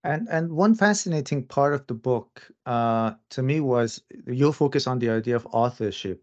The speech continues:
That I, I must confess that to me that was unexpected in, in, in, in a book which is about sort of the history of science, maybe. So why did you focus on the idea of authorship, and why do you think it's important, and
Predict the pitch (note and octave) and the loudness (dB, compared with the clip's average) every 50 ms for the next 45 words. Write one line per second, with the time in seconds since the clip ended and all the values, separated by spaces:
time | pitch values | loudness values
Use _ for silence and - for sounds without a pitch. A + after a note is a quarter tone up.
0 | _ _ - B2+ - - - - - - - C3 C3+ - B2+ B2+ C#3 D#3 C#3+ - | _ _ -6 -6 -6 -8 -16 -20 -10 -6 -4 -4 -2 -2 -2 0 0 0 0 -2
1 | - - _ - - B2 A2+ - C3+ B2 - - A#2 A2+ - - - A#2 B2 C3 | -6 -12 _ -8 -8 -8 -4 -4 -4 -4 -2 -4 -6 -6 -6 -4 -4 -4 -2 -2
2 | B2+ A#2+ A2 A2+ A2+ A2 A2 A2 A2+ A2+ A2 G#2 - - _ _ _ _ _ _ | -2 -2 0 -2 -2 -2 0 0 0 -2 -2 -4 -8 -14 _ _ _ _ _ _
3 | _ A#2+ A#2+ A#2+ A2+ - - - A2+ A2 G#2+ - - C#3+ C#3 - - - - A#2+ | _ -2 0 0 -2 -4 -4 -4 -4 -4 -2 -2 -2 -2 -2 -4 -8 -6 -4 -4
4 | A#2 G#2+ - A#2 A2+ A2 A2 - - A2+ A2+ A2 G#2+ G#2+ G#2+ - - _ _ _ | -2 -4 -4 -4 -4 -4 -4 -4 -2 -2 0 0 -2 -4 -6 -8 -14 _ _ _
5 | _ _ _ _ _ _ _ _ - - A#2 A2+ - B2 B2 A#2+ A#2 A2+ C3 C3 | _ _ _ _ _ _ _ _ -8 -6 -6 -4 -2 0 0 0 2 2 2 0
6 | B2+ - - A#2+ - B2+ A2+ G#2+ A2 - A#2 A2+ G#2+ - - D3+ C#3+ C3+ C3 C3 | 0 0 -4 -2 -2 -2 -2 -2 -2 0 0 0 0 0 2 2 2 4 2 0
7 | A2+ C3+ B2 - - - A#2+ A2+ A2+ A2 G#2+ _ _ _ - - - B2+ A#2 A2+ | -2 -2 -4 -4 -4 -2 0 0 0 -2 -4 _ _ _ -10 -4 -2 0 0 0
8 | A2+ A2+ A2+ - A2+ A2+ A2 A2 C#3+ E3 D#3+ - - - - - _ _ _ - | 0 -2 -4 -4 -4 -4 -4 -4 -4 -6 -8 -10 -16 -20 -20 -20 _ _ _ -6
9 | - - E3 D#3 G3 A3 A#3 B3+ C4 G#3+ G#3 - - F3+ E3 - D#3+ D3 - D#3 | -4 -4 0 2 4 4 4 4 2 2 0 0 0 -2 0 0 -2 -4 -2 -4
10 | D3+ D3 C#3 C#3 C3 A#2+ A#2+ B2+ C3+ C3+ C3 - - C3+ C3+ D#3+ E3 - - C#3 | -2 0 0 0 0 -2 0 0 0 0 0 -2 -2 0 0 0 0 -2 -4 -4
11 | A#2+ - - - A2+ A2 A2+ A#2 A#2+ C3+ D3 D3+ D3+ C#3+ C#3 - C3 B2 A2+ - | -4 -4 -6 -8 -6 -4 -4 -2 -2 -2 -2 0 -2 -4 -4 -4 -6 -6 -6 -4
12 | A#2+ A#2+ A2+ - - - - B2+ A#2 A2 - - C3+ C#3+ C#3+ C3+ A#2 F#2 F2 - | -4 -4 -4 -6 -12 -10 -6 -6 -6 -4 0 2 2 2 2 2 0 -4 -8 -12
13 | - - - A2+ G#2+ G2+ | -14 -12 -10 -8 -8 -10